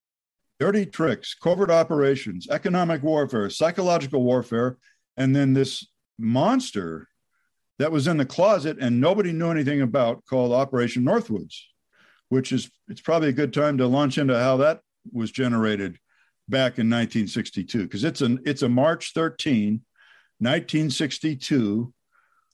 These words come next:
letter. It's a twelve-page letter sent from Chairman of the Joint Chiefs of Staff, Lyman Lemnitzer,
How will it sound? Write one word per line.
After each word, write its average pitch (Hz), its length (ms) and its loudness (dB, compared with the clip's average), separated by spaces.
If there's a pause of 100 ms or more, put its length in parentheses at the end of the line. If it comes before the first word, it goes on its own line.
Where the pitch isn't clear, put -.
(500)
letter. 147 460 0
It's 127 160 -6
a 117 40 -2
twelve-page 160 640 0
letter 120 320 0
sent 143 400 -4
from 120 400 0 (380)
Chairman 190 400 2
of 190 80 0
the 175 60 0
Joint 151 300 0
Chiefs 151 380 -2
of 170 160 -4
Staff, 101 640 -4 (1120)
Lyman 151 420 2
Lemnitzer, 127 680 0